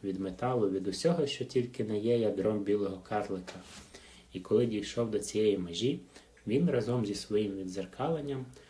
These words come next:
провалився у глиб планети, лишаючи тільки вирву посеред скель, кратер, який зразу почав наповнюватись з підземних глибин лавою,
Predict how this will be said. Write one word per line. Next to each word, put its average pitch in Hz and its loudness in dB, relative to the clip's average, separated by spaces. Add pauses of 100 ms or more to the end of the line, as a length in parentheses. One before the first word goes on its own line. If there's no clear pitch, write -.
(180)
провалився 101 2
у 110 -2
глиб 113 0 (300)
планети, 110 0 (640)
лишаючи 139 0
тільки 120 0
вирву 107 4
посеред 104 -8
скель, 98 0 (480)
кратер, 143 -2
який 107 0
зразу 127 2
почав - -4
наповнюватись 123 -2
з - -18
підземних 101 -2
глибин 101 0
лавою, 127 0